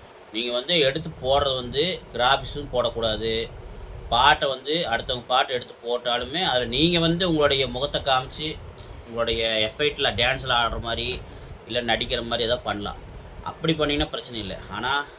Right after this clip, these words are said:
பொம்மையை ஆட வச்சு போடுறது, இந்த ஒரு பஸ்ஸு வந்து வீடியோ எடுத்து போடுறது, பஸ்ஸு போகும்போது வீடியோ எடுத்து போடுறது, டான்ஸ் ரோட்ல ஆடும்போது ஒரு வீடியோ எடுத்து போடுறது, இந்த மாதிரிலாம் பண்ணிட்டு ஒண்ணுமே நீங்க ஒரு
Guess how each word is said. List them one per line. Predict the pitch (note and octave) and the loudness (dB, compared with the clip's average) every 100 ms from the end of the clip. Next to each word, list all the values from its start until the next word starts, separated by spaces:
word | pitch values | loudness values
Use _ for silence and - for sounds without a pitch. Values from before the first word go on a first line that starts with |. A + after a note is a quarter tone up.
| - F2+ G#2 | -20 -6 -2
பொம்மையை | A#2 C#3 C#3 B2 | 0 4 6 6
ஆட | A#2+ | 4
வச்சு | A2+ - A2+ | 0 -4 -4
போடுறது, | A2+ A2 A2 A#2 A#2 - - - - | -4 -2 -2 -2 -4 -10 -16 -14 -6
இந்த | G#2+ A2+ | 0 0
ஒரு | G#2 G#2+ | 0 -2
பஸ்ஸு | G#2+ - C#3 | -2 -2 -2
வந்து | C3 C3+ B2+ | -2 -2 -2
வீடியோ | B2 B2 | 2 2
எடுத்து | - - | 0 -4
போடுறது, | A2 G#2 G#2+ G2+ | -4 -2 -4 -2
பஸ்ஸு | A2 - - B2 | -2 -2 -4 -2
போகும்போது | C3+ B2+ B2+ A#2 | -2 -2 -4 -4
வீடியோ | A2 A2+ | -4 -4
எடுத்து | G#2 - G#2 | -4 -6 -8
போடுறது, | G#2 G2+ G2 | -6 -6 -2
டான்ஸ் | A2 B2+ C#3 - - - - - - B2 | 0 2 -2 -10 -16 -16 -16 -16 -6 -2
ரோட்ல | B2+ B2+ A#2+ | 2 4 6
ஆடும்போது | B2+ B2+ B2+ | 6 2 -2
ஒரு | A2+ A2+ | -2 -4
வீடியோ | A2 | -4
எடுத்து | G#2+ F#2+ G#2+ | -4 -4 -4
போடுறது, | G#2 G#2 | -4 -4
இந்த | A2 | -2
மாதிரிலாம் | B2+ C#3+ C#3 | 2 2 2
பண்ணிட்டு | B2 B2 A2 G#2+ C#3 - - - - - - - - - - | 0 -2 -2 0 -2 -4 -14 -18 -18 -16 -14 -14 -14 -12 -6
ஒண்ணுமே | B2 E3 G3 G#3+ | -2 0 6 8
நீங்க | E3 D3 | 8 4
ஒரு | C3 C#3 | 2 4